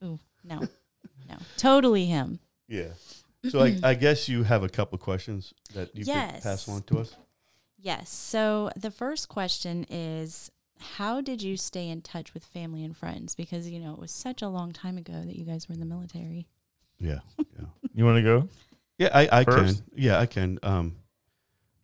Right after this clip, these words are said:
Speaker 2: at, at boot camp, I'm telling you, if you got a letter, it was the greatest thing. Um,
Speaker 3: We had a moat board.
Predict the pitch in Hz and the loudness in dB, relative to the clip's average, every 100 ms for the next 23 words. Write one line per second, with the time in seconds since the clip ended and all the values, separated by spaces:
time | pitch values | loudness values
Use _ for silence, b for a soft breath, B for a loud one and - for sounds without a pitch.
0 | _ _ _ - 131 156 131 139 107 98 | _ _ _ 2 4 4 6 4 4 6
1 | 127 - 104 85 - 98 90 - 92 87 | 6 6 2 2 2 0 0 2 2 2
2 | 82 87 - 113 110 107 90 92 92 95 | 0 0 0 2 6 6 6 4 4 4
3 | 90 85 82 80 80 80 - 82 78 76 | 2 0 -4 -2 0 -2 -4 -6 -6 -8
4 | - _ _ _ _ - 85 76 71 - | -16 _ _ _ _ -6 -2 -2 -6 -14
5 | _ _ _ _ 110 143 147 101 92 98 | _ _ _ _ 2 6 6 6 4 6
6 | 107 - 90 87 82 | 6 4 0 0 0